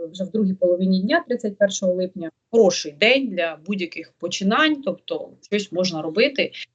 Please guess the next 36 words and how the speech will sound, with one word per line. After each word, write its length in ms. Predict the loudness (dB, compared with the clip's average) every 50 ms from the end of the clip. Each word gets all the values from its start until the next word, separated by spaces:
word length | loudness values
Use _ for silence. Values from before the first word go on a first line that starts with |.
| _ -8
і 60 | -8
все 220 | -6 -2 -2 -2
буде 240 | 0 -2 -4 -4 -4
складатися. 920 | -6 -6 -6 -4 -4 -2 -2 -4 -6 -6 -8 -12 -16 -14 -14 -14 -16 -16 -18 -20 _ _ _ _ _ _ -4
Ну 160 | 2 4 4
от 140 | 4 2 0
вже 460 | -4 -4 0 2 2 4 4 2 0 -2
в 60 | -8
серпні 480 | -4 0 2 2 2 2 -2 -4 -2 0
місяці 720 | 0 0 -2 -4 -6 -10 -12 -10 -8 -6 -6 -6 -6 -8 -12 -14 -14 -14
до 340 | -6 -2 2 2 4 2 2
Дня 300 | 2 2 4 4 4 2
Незалежності, 840 | -2 -6 -6 -4 -4 -2 -2 -2 -4 -6 -10 -12 -14 -14 -16 -14
до 140 | -14 -14 -12
двадцять 220 | -10 -10 -12 -12
четвертого 460 | -12 -12 -10 -10 -10 -10 -12 -14 -10
серпня, 460 | -4 -2 -2 -2 -2 -4 -6 -6 -8 -8 _ _ _ -20 -20 -20 _ -14
буде 280 | -10 -4 -2 0 0
багато 440 | 0 -2 -2 -2 -2 -2 -2 -4 -10
напружених 640 | -12 -12 -12 -12 -12 -12 -10 -10 -12 -12 -12 -12
аспектів, 680 | -12 -14 -4 0 2 2 2 2 -2 -6 -6 -6 -6 -8 _ -14
тому 180 | -12 -8 -8
що 160 | -6 -6 -8
я 60 | -8 -8
вже 120 | -10 -10
казала, 320 | -10 -8 -6 -4 -4 -4 -6
що 160 | -10 -14 -14
там 180 | -14 -14 -12 -12
буде 300 | -12 -10 -6 -6 -6 -6 -6 _
вмикатися, 680 | -2 2 2 2 4 4 2 0 0 -6 -10 -8 -8 -8
е, 380 | -8 -8 -8 -8 -8 -8 -10 -8 -4
ось 220 | -2 -2 -2 -2 -4
катастроф, 720 | -8 -8 -8 -8 -8 -6 0 4 6 6 6 6 4 0
і 40 | -4
можуть 360 | -2 -2 0 0 -2 -2 -4
бути 180 | -4 -6 -8